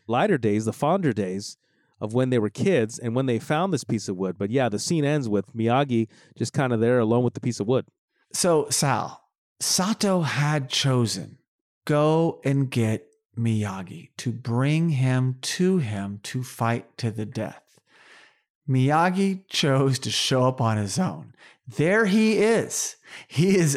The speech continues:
Speaker 2: on Sato's property. How come he did not fight him to the death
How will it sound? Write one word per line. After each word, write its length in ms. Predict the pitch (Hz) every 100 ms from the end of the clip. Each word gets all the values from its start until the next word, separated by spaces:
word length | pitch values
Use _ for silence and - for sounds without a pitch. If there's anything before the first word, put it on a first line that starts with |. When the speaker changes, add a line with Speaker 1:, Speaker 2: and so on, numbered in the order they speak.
| -
Speaker 2:
on 560 | 156 185 202 208 214 202 -
Sato's 760 | - - 165 160 165 165 156 - _
property. 760 | - - 151 147 110 82 65 - _ - - _
How 460 | - - 147 175 185
come 540 | - 151 127 123 127 -
he 240 | _ 143 135
did 240 | 123 104
not 520 | 117 123 131 135 135 - _ _ _
fight 400 | - - 123 123
him 220 | 101 113 113
to 140 | 117
the 100 | 110
death 460 | - 113 113 113